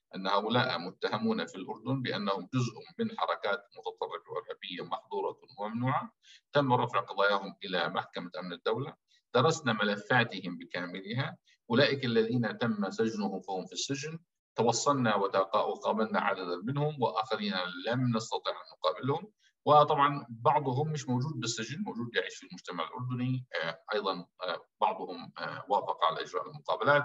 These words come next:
بعضهم لم يوافق على إجراء المقابلات. فعندما نتكلم عن ثلاثمية وثمانية وثلاثين، نحن لم نقابل ثلاثمية وثمانية وثلاثين، لكن لدينا معلومات عنهم. وهذه المعلومات أيضا لا تشمل كل القضايا أو كل ال-، ال-، المرتبطين بداعش، ربما هنالك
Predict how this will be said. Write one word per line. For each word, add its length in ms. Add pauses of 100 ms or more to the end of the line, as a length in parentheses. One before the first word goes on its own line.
بعضهم 240 (100)
لم 140
يوافق 300
على 120
إجراء 160
المقابلات. 580 (480)
فعندما 440
نتكلم 460
عن 140
ثلاثمية 340
وثمانية 260
وثلاثين، 340
نحن 220
لم 160
نقابل 500
ثلاثمية 300
وثمانية 260
وثلاثين، 360
لكن 280
لدينا 320
معلومات 520
عنهم. 380 (800)
وهذه 280
المعلومات 580
أيضا 300
لا 260
تشمل 720
كل 240
القضايا 600 (180)
أو 220
كل 320
ال-، 240 (120)
ال-، 220
المرتبطين 720
بداعش، 440
ربما 300
هنالك 580